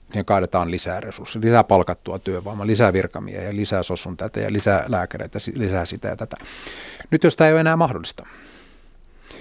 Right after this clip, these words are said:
niin taloudellisista syistä, eikä se ole edes, niin kuin sä sanot, edes suotavaa enää,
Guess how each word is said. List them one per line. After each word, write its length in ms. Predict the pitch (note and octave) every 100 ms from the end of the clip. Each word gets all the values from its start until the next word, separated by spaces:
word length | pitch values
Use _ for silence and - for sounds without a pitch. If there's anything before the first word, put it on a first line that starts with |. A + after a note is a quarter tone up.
| - -
niin 340 | D3 C#3+ C#3 C3+ - _ _ - -
taloudellisista 380 | C3 A#2+ G#2 G#2
syistä, 360 | F#2+ F#2+ - - - - - _ -
eikä 160 | C3 C3
se 100 | C3
ole 60 | C3
edes, 280 | A#2+ - - - -
niin 100 | A#2
kuin 100 | A#2
sä 160 | B2
sanot, 280 | A2 A#2 - - - _ -
edes 320 | C3 - -
suotavaa 680 | A#3+ G3 D2+ - - - -
enää, 220 | - -